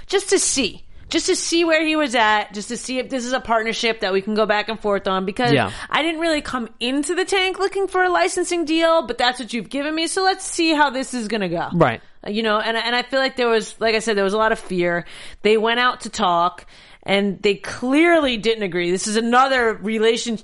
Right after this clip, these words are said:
Speaker 1: business
Speaker 2: Yeah.
Speaker 1: relationship that y-, it's clear it was, like, a very, uh, th-, they just didn't see eye to eye.
Speaker 2: Yeah.
Speaker 1: I don't think they have a clear together vision on where their product's going and who plays what role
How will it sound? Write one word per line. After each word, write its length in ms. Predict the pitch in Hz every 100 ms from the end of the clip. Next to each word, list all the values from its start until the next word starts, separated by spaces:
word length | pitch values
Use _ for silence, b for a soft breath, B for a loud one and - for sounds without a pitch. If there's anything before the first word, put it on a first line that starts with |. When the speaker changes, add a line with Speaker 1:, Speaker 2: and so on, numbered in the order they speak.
| -
Speaker 1:
business 340 | 233 226 233
Speaker 2:
Yeah. 180 | 131 -
Speaker 1:
relationship 580 | - 233 220 - 208 202
that 280 | 202 190 185 - B B B - B B -
y-, 60 | 196 226 262 269 269
it's 160 | -
clear 560 | - - 285 320 302 262
it 240 | 226 226
was, 240 | 233 214 208
like, 260 | 208 202
a 80 | 208
very, 960 | 190 175 185 220 226 226 220 202 185 147 - - - - - - - - - - 196
uh, 380 | 202 180 190 180
th-, 240 | 160 190
they 160 | 196 196
just 200 | 196 -
didn't 300 | 190 190 175
see 220 | - 185 165
eye 180 | 156
to 60 | 160
eye. 220 | 156 160
Speaker 2:
Yeah. 200 | 160 110 -
Speaker 1:
I 80 | 240
don't 220 | 269 -
think 260 | 277 233
they 240 | 233 226 226
have 380 | 185 190 196 190
a 120 | 185
clear 520 | - 214 190 185 170 - -
together 600 | - 175 190 185 185 190
vision 600 | 175 185 170 226 240 240 -
on 180 | 180
where 180 | 175 185
their 140 | 190 180
product's 420 | 190 180 180 -
going 400 | 180 170 185 196
and 120 | 175
who 480 | 170 156 208 202 196
plays 400 | 180 - 180 170
what 240 | 160 175 170
role 320 | 175 170 165